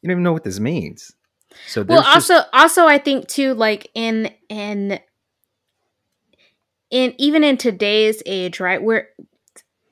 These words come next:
Speaker 2: they're not, society's not very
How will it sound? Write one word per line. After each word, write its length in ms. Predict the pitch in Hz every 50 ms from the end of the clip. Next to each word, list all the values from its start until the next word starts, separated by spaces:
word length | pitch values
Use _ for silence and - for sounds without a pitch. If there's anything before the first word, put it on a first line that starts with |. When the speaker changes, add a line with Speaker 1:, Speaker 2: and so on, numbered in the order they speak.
| _ _ _ _ _ _ _ _ _ _ _ _ - _ - - - _ _ _ _ _ -
Speaker 2:
they're 200 | 214 254 262 262
not, 800 | 254 247 247 240 277 285 302 302 302 294 269 247 - - - - - - - -
society's 600 | - - 247 240 - 277 294 302 311 302 269 -
not 340 | 220 220 226 240 254 240 -
very 1000 | 208 190 185 220 214 220 220 220 220 226 220 220 214 214 208 208 208 202 190